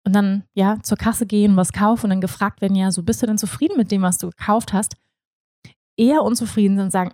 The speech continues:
"Mm, ich hätte vielleicht noch was anderes kaufen sollen. Ah, ich war mir auch nicht ganz sicher, ich habe jetzt den Lippenstift genommen oder ich habe jetzt, keine Ahnung, die und die Zahnbürste genommen, aber ich war mir auch nicht sicher."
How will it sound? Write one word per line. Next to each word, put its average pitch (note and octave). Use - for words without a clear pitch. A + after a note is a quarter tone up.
"Mm, A3+
ich -
hätte A#3
vielleicht A3
noch G3+
was G3
anderes A3
kaufen F3
sollen. F3+
Ah, G3
ich F#3
war F#3
mir F3+
auch -
nicht F#3+
ganz F#3
sicher, G3+
ich F#3+
habe G3
jetzt -
den G3
Lippenstift -
genommen F#3
oder F3
ich E3+
habe F#3
jetzt, -
keine F#3+
Ahnung, F#3+
die A3+
und G3+
die G#3
Zahnbürste G3
genommen, F3+
aber F3
ich F3
war F#3+
mir F#3+
auch F3+
nicht F#3
sicher." F3